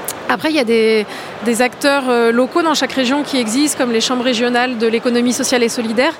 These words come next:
qui, elles, peuvent aussi, euh, donner, euh, une visibilité sur, euh, tout le type d'action qui existe sur un territoire, même en dehors d'Emmaüs, euh, sur ces sujets aussi, euh, d'alimentation.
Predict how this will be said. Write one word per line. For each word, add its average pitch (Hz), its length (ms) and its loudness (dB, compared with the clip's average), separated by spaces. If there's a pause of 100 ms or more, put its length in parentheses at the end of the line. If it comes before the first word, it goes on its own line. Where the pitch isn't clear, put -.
(360)
qui, - 240 -6
elles, 302 280 2
peuvent 240 300 -2
aussi, 302 480 0
euh, 247 220 4
donner, 254 480 2
euh, 233 240 4 (420)
une 233 200 2
visibilité 240 640 2
sur, 247 280 -2
euh, 220 200 4
tout 294 160 -4
le 269 100 0
type 247 220 -4
d'action 240 380 0
qui - 100 -6
existe 233 280 -2
sur 233 140 -2
un 214 80 0
territoire, 226 540 0
même 240 140 0
en 220 100 0
dehors 226 240 2
d'Emmaüs, 220 580 0
euh, 190 380 -2 (160)
sur - 200 -6
ces 226 120 -2
sujets 220 260 -2
aussi, 220 280 -2
euh, 202 540 0
d'alimentation. 202 580 -2